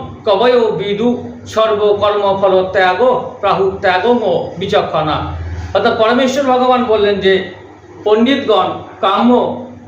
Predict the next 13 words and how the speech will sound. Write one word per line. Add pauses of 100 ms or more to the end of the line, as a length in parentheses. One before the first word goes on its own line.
(100)
এই
কর্মসমূহের (100)
ত্যাগকে
সন্ন্যাস
বলে (240)
জানেন (400)
এবং
এই
বিচক্ষণ (140)
ব্যক্তিগণ (120)
সমস্ত
কর্মফল (340)
পরিহারকে